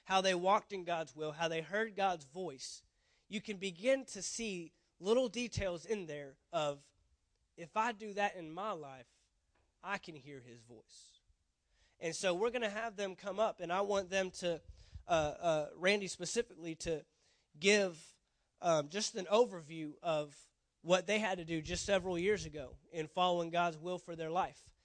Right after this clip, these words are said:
and, um, the little details of what it took, because that's what we're talking about. We said from day one,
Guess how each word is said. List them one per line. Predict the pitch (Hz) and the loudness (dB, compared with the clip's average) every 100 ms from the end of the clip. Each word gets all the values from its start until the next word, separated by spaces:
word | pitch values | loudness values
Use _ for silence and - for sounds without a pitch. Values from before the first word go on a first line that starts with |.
| _ _ - | _ _ -2
and, | 170 160 156 | 0 0 2
um, | 156 156 | 2 2
the | 151 | -6
little | 147 180 202 | -2 2 0
details | 160 196 185 175 147 - - _ - | 0 -4 -4 -8 -8 -16 -20 _ -14
of | 156 | -12
what | 151 180 | -2 0
it | 180 - | 0 -4
took, | 196 156 - _ _ _ _ | -6 -6 -8 _ _ _ _
because | 170 202 | -4 0
that's | 185 233 | 2 2
what | 247 | 0
we're | 220 | -4
talking | 208 233 214 185 | -4 -2 -4 -6
about. | 156 139 - _ _ _ _ _ _ - - | -12 -12 -14 _ _ _ _ _ _ -20 -6
We | 196 | -2
said | - 233 | 2 2
from | 214 202 | 2 0
day | 202 208 | 4 4
one, | 202 208 | 4 2